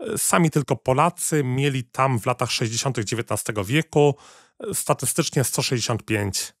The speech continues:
centymetrów. Tylko nieznacznie ustępowali więc pod względem postury Niemcom czy Anglikom. Wyraźny wzrost zaczęto notować w Polsce w stuleciu dwudziestym, zwłaszcza wśród ludzi, którzy dorastali już po pierwszej wojnie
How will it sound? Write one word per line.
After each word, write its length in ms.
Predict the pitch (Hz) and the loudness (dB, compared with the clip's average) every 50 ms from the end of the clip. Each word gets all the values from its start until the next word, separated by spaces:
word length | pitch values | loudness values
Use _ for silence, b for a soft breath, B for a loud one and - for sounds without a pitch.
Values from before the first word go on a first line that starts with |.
| _ _ - | _ _ -2
centymetrów. 880 | - 110 101 - - 85 80 82 - - - - - - - - - _ _ b b b b b b b b b - 247 233 196 - | 0 0 0 0 -4 -8 -8 -10 -12 -16 -20 -20 -20 -20 -20 -20 -20 _ _ b b b b b b b b b -8 -6 -6 -6 -2
Tylko 280 | - 190 156 - - 143 | 0 0 2 4 4 4
nieznacznie 640 | 147 147 131 - - 156 151 - - - 156 - | 4 4 4 2 2 0 0 0 -2 -2 -2 -2
ustępowali 640 | - - - - 139 127 - - 127 131 127 127 117 | -2 -4 -2 0 0 0 0 2 2 2 2 2 2
więc 280 | 110 127 117 - - - | 2 2 2 2 0 -2
pod 160 | - 117 107 | -4 -4 -4
względem 360 | 101 101 117 117 113 107 101 | -2 0 2 2 2 2 0
postury 440 | - - 113 - - 131 110 98 92 | -2 -2 -4 -2 0 0 0 0 0
Niemcom 600 | 120 151 165 160 143 - - 135 117 110 107 101 - _ _ _ _ | 2 2 2 2 2 2 2 2 4 4 2 0 -4 _ _ _ _
czy 140 | - - 104 | 0 0 2
Anglikom. 640 | 90 85 80 76 90 85 - - - - - - - _ _ _ _ _ _ _ _ _ _ _ _ B B B B B B B B B _ | 0 0 -2 -6 -10 -12 -12 -14 -14 -14 -14 -16 -20 _ _ _ _ _ _ _ _ _ _ _ _ B B B B B B B B B _
Wyraźny 640 | - 117 110 101 - - 143 165 180 - - 156 120 | 2 2 2 2 2 2 4 4 4 4 2 2 2
wzrost 600 | 92 - - - 90 90 135 190 190 - - - | 2 0 0 2 4 4 4 4 2 -2 -4 -4
zaczęto 500 | 131 131 - 131 - - 196 202 - 202 | -2 0 2 2 2 2 2 0 2 2
notować 360 | 175 151 - 147 135 120 - | 2 2 2 2 0 0 0
w 100 | - - | -4 -2
Polsce 380 | - 160 175 165 - - - 123 | 2 2 2 2 2 0 -2 -2
w 60 | - | -2
stuleciu 320 | - - 117 110 - - | 0 0 0 0 0 -2
dwudziestym, 840 | 87 92 87 147 165 - 202 185 - - - - 175 175 175 175 165 B B B B B B B B _ - - | -6 -4 -2 -2 0 0 0 0 0 0 2 4 4 6 6 4 2 B B B B B B B B _ -12 -8
zwłaszcza 500 | - 156 - - 175 165 - - - 131 | -6 -6 0 4 4 4 4 4 2 0
wśród 280 | - - 143 - - | 0 0 -2 -2 0
ludzi, 300 | - 127 160 156 - 131 | 2 2 2 2 0 -2
którzy 220 | - - 123 117 117 | -2 -2 -2 -2 0
dorastali 460 | 113 120 113 110 - - 127 120 117 | 2 2 2 0 2 0 0 2 2
już 140 | 117 - - | 2 0 -2
po 120 | - - | -4 -4
pierwszej 340 | - 113 104 - - 117 101 | -4 -2 -2 0 -2 -2 0
wojnie 600 | 87 90 90 90 87 87 87 85 82 82 85 82 | 2 2 2 2 0 -2 -2 -2 -2 -4 -6 -8